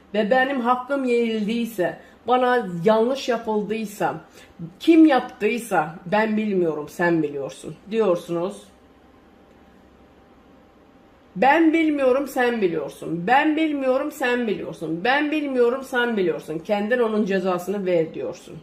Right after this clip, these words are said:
Bugünden itibaren uykulara erşe, yani göğe çekilsin.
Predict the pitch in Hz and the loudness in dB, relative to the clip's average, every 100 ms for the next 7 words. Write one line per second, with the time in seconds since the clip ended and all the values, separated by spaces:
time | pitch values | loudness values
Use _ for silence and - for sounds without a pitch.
0 | - - - - - - - - - - | -20 -20 -20 -20 -20 -20 -20 -20 -20 -6
1 | 214 269 302 285 302 311 285 262 247 247 | -4 0 0 2 2 0 -2 -4 0 2
2 | 240 226 208 214 208 - - - _ _ | 4 2 0 -2 -8 -20 -20 -20 _ _
3 | - - - - - 269 262 - 254 247 | -20 -20 -20 -10 -4 -2 -2 0 4 4
4 | 247 214 214 208 - 220 165 160 - - | 4 4 2 2 -2 0 0 -4 -14 -20
5 | _ _ _ _ _ _ _ _ _ 196 | _ _ _ _ _ _ _ _ _ -2
6 | 196 196 214 220 220 190 160 156 - 127 | 0 2 2 2 -2 -2 -4 -6 -10 -12